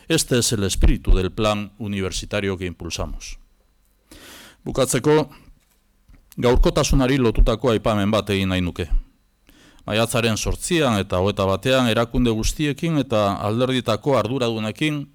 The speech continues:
bi bilera antolatu genituen lehendakaritzan. Lehen urratsak eman ditugu bilera haietan hasitako bidean. Gaur,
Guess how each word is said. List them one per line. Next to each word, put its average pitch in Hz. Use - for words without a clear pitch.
bi 143
bilera 123
antolatu 101
genituen 104
lehendakaritzan. 95
Lehen 120
urratsak 117
eman 98
ditugu 123
bilera 98
haietan 98
hasitako 92
bidean. 92
Gaur, 131